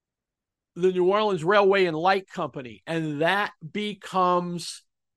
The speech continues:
nopsi on the East Bank. nopsi is part of a larger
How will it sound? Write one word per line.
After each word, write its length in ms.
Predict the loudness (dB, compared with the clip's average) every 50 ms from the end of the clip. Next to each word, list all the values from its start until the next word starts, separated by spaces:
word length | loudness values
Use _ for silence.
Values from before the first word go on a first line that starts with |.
| _ _ _ _ _ _ _ _ _ _ _ _ _ _ _ _ _ _ _ _ _ _ _ -4
nopsi 640 | 2 4 4 4 4 2 -2 -8 -8 -8 -8 -10 -12 _ _ _ _ _ _ _ 0
on 240 | 2 2 2 2 0
the 240 | -2 -6 -6 -6 -6
East 240 | -6 -6 -8 -8 -8
Bank. 380 | -8 -8 -8 -10 -14 _ -20 _ _ _ _ _ _ _ _ _ _ _ _ _ _ _ _ _ _ _ _ _ -14
nopsi 800 | -8 -4 0 2 4 4 4 4 2 -2 -4 -2 -2 -2 -4 -6 -12 _ _ _ _ _ _ _ _ _ _
is 260 | 6 8 8 8 6 0 _ -10
part 400 | 0 4 6 6 6 6 4 2 0
of 400 | 2 4 4 4 4 2 0 -2 -8 _ _ _ -4
a 160 | 0 0 0
larger 960 | 0 0 -2 -2 0 2 4 4 4 4 2 2 0 2 2 2 2 2 -2